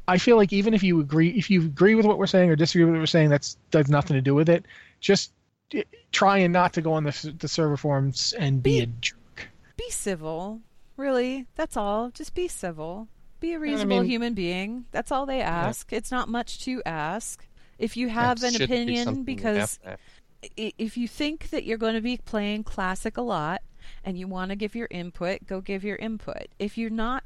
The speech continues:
Speaker 2: really interested in Classic, like, it's not something that you're going to play, just pretend it doesn't exist, guys. Don't go to those forums. You don't need to.
Speaker 1: Yeah.
Speaker 2: It's fine.
Speaker 1: It, it's
Speaker 2: It's
Speaker 1: like
Speaker 2: gonna happen whether you like it or not. You don't need to, like, put, throw your dis-,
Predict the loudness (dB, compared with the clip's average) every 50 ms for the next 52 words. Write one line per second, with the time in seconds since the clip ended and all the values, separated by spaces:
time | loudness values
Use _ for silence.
0 | -12 -20 -20 -18 -12 -8 -6 -4 -4 -4 -6 -8 -8 -10 -10 -10 -10 -10 -12 -12
1 | -8 -6 -6 -6 -6 -8 -10 -10 -12 -12 -6 -6 -4 -4 -4 -4 -6 -6 -6 -6
2 | -6 -6 -6 -6 -6 -8 -8 -10 -10 -10 -10 -8 -8 -8 -8 -8 -10 -10 -10 -10
3 | -10 -10 -10 -8 -8 -8 -8 -10 -12 -8 -6 -6 -4 -4 -4 -6 -8 -10 -12 -16
4 | -18 -18 -12 -10 -10 -10 -8 -10 -10 -8 -6 -6 -6 -6 -6 -8 -6 -6 -8 -6
5 | -6 -8 -8 -8 -8 -10 -10 -10 -8 -8 -6 -6 -6 -8 -10 -16 -20 -20 -20 _
6 | -18 -12 -8 -8 -6 -4 -4 -4 -4 -4 -2 -4 -4 -4 -6 -6 -6 -4 -4 -6
7 | -8 -10 -12 -16 -16 -10 -8 -4 -4 -2 -2 -2 -4 -6 -6 -6 -4 -2 0 0
8 | -2 -4 -12 -20 -20 -20 -20 -14 -8 -6 -6 -4 -4 0 0 2 2 2 2 2
9 | 4 6 6 6 6 6 2 2 4 4 2 2 2 0 0 0 0 0 0 0
10 | 0 -2 -2 -2 0 0 0 0 0 -2 -4 -4 -6 -6 -6 -6 -6 -4 -6 -6
11 | -8 -8 -12 -14 -12 -8 -6 -4 -2 0 -2 -2 -2 -6 -6 -6 -6 -6 -8 -8
12 | -6 -4 -4 -4 -4 -6 -10 -16 -12 -8 -8 -8 -8 -6 -4 0 2 2 2 2
13 | 2 -2 -2 -4 -6 -6